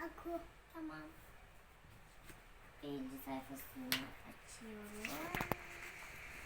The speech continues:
Speaker 2: Heh, burası zaten. Fakir bir do-,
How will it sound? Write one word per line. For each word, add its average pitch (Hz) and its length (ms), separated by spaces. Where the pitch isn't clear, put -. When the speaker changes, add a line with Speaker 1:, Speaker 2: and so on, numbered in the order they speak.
Speaker 2:
Heh, - 280
burası - 340
zaten. - 580
Fakir 554 380
bir 339 280
do-, 254 140